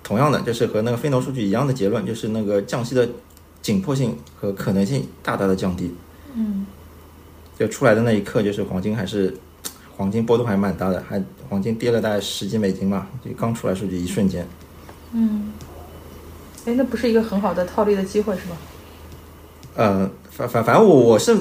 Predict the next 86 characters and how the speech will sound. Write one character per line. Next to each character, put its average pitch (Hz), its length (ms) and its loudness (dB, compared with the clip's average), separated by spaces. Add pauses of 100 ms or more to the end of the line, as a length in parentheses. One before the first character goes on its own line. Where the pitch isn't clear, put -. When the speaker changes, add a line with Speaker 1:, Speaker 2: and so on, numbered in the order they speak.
Speaker 1:
在 175 140 6
每 113 160 6
次 143 180 2
数 135 160 -2
据 131 120 0
出 131 120 -2
来 117 80 8
的 107 60 6
时 110 100 0
候， 110 60 4
我 98 100 4
都 120 120 4
会 131 160 6
做， 117 220 0
做 113 180 2
一 104 60 4
波 101 140 0
那 107 100 0
个 101 80 2
波 104 180 -2
动 107 160 0
的， 87 60 -4 (140)
就 92 100 -8
是， 95 160 -8
Speaker 2:
啊。 98 60 -6 (680)
Speaker 1:
呃， - 120 -4
当 113 140 0
然 113 100 0
这 123 120 0
个 101 140 4
是， - 140 -6 (100)
这 131 100 -4
个 107 160 2
就 101 160 0
看 113 200 -2
个 104 120 0
人 90 140 0
的 95 80 0
手 92 200 -4
速 117 140 -4
快 110 140 -4
不 95 120 -6
快 117 100 0
了。 85 80 -2 (560)
Speaker 2:
拼 - 220 -6
的 269 120 2
是 233 200 -2
一 226 60 2
个 226 100 6
技 226 160 -2
术。 - 240 -8 (380)
Speaker 1:
反 113 100 4
正 131 80 8
就 196 100 10
是 190 360 6 (500)
这 - 100 -2
些 196 140 8
大 185 220 8
佬 110 120 8
们， 104 240 2
就 147 80 -4
是 139 80 -2
美 123 120 4
联 120 120 6
储 - 100 0
的 135 60 6
大 147 140 8
佬 117 120 8
们 98 240 4 (220)
频 127 140 2
频 135 100 6
出 131 120 2
来 131 80 8
讲 107 200 4
话， 123 200 2
说 113 220 2
今 131 160 -2
年 107 200 2 (180)
降 113 200 0
息 117 140 -6
是 113 120 -6
不 98 120 -2
太 123 100 2
可 - 140 -2
能 85 160 -4
的。 110 180 2